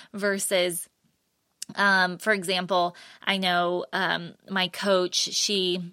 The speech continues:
works with a shaman, and her shaman woke up in the middle of the night and just had a thought and was like, "You need to go to the hospital." She didn't feel bad. She didn't have any, like,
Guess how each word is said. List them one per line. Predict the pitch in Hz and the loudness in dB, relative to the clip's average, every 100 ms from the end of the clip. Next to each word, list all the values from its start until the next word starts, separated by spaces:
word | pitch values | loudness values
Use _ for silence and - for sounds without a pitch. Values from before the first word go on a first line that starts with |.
| - | -10
works | 196 185 - | -6 -6 -6
with | 175 | -6
a | 175 | -2
shaman, | - 294 349 202 202 | 2 4 4 2 2
and | 202 202 | -2 -2
her | 202 208 | -2 -4
shaman | - 190 185 202 190 185 185 - _ | 0 2 2 0 -2 -2 -6 -10 _
woke | 196 196 220 | 0 0 0
up | 214 | -2
in | 208 | -2
the | 202 | -2
middle | 185 180 | 0 0
of | 185 | 0
the | 165 | -4
night | 175 165 175 - | -4 -4 -4 -6
and | 185 170 170 - - - _ | -8 -8 -10 -14 -20 -20 _
just | - 190 | -8 -4
had | 196 185 | -2 -2
a | |
thought | 175 175 | -2 -2
and | - | -4
was | 180 | -8
like, | 165 165 | -8 -8
"You | 196 | -8
need | 196 185 | -6 -4
to | 190 | -4
go | - | -4
to | 175 | -4
the | 165 | -6
hospital." | 165 156 - - - 165 - _ | -6 -8 -8 -8 -8 -10 -14 _
She | - - | -10 -6
didn't | 175 190 | -6 -6
feel | - 226 | -4 -2
bad. | 240 220 208 208 | 2 2 2 0
She | - | -2
didn't | 185 165 | -4 -4
have | 165 180 180 | -6 -2 -2
any, | 202 202 196 | 0 -2 -2
like, | 185 175 170 - | -2 -2 -6 -12